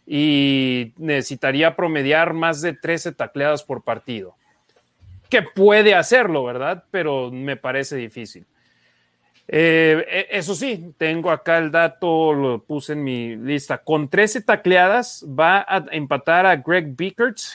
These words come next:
que en mil novecientos noventa y ocho tuvo ciento cuarenta y seis tacleadas. Es la mayor cantidad por un jugador de los Raiders en los últimos veintiséis años. O bueno, eso es lo que él hablaba. Pero no, el récord no es de él en la liga, Biekert con los Raiders.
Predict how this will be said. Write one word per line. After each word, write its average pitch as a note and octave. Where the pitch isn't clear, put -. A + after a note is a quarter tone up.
que D3
en C#3
mil D#3+
novecientos E3+
noventa D3
y C3+
ocho E3
tuvo D#3+
ciento D#3+
cuarenta C#3+
y C3
seis D#3
tacleadas. D#3+
Es D3
la E3
mayor D3
cantidad D3
por D#3+
un D3+
jugador D3
de D#3+
los B2+
Raiders C#3
en B2
los B2
últimos D3
veintiséis B2+
años. -
O C3
bueno, A2+
eso A#2+
es B2+
lo C3
que B2
él B2+
hablaba. B2
Pero C#3
no, D#3
el B2+
récord G3
no F3
es F3
de A#2+
él E3
en B2
la A2
liga, A#2
Biekert C3+
con D3+
los B2+
Raiders. D#3+